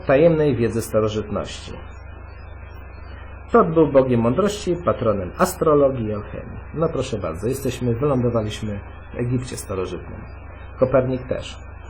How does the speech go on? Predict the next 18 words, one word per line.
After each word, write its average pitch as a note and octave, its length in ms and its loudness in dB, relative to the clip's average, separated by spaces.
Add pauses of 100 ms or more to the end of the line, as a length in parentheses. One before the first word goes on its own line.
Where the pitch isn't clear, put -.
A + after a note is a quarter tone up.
(120)
Przynajmniej G#2 560 -2 (1200)
tak A2 160 0 (400)
jest G#2+ 240 -4
to - 80 -2
podawane. F#2+ 520 -2 (1600)
Idziemy B2 300 2
dalej A2 240 2
z G#2+ 80 -4
materiałem A#2 420 2
dowodowym, B2 520 2
proszę G#2 300 -4
bardzo. B2 420 2 (600)
Tutaj C3+ 220 2
mamy A#2 220 4
tego A2+ 200 0
naszego G2 400 -2
bożka G#2+ 340 -2
Hermesa, B2+ 600 0